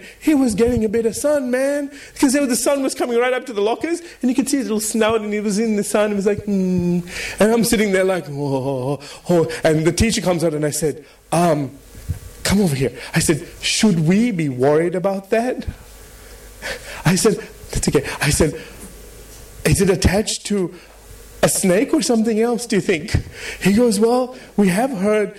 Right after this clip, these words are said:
that there's a blue-tongued lizard hanging around under here." And I said, "I hope so, because otherwise it's not gonna be a fun moment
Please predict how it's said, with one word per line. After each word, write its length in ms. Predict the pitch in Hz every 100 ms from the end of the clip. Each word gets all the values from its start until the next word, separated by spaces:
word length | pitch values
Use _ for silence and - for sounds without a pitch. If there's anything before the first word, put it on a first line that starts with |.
| - -
that 120 | 165
there's 220 | 190 190
a 40 |
blue-tongued 520 | 156 165 208 196 170 151
lizard 320 | 170 190 180
hanging 280 | 180 151 139
around 240 | 139 131
under 200 | 127 123
here." 340 | 123 135 254 - - - - - - - - - -
And 120 | 135
I 100 | 160
said, 360 | 175 208 - - - -
"I 220 | 175 202
hope 420 | 196 - 202 226 -
so, 560 | - 233 226 220 190 - - - - - -
because 360 | 190 208 220 180
otherwise 460 | 196 208 202 190
it's 140 | 180 185
not 200 | 170 175
gonna 180 | 202
be 160 | 202 220
a 60 | 214
fun 380 | - 220 226
moment 400 | 233 277 202 202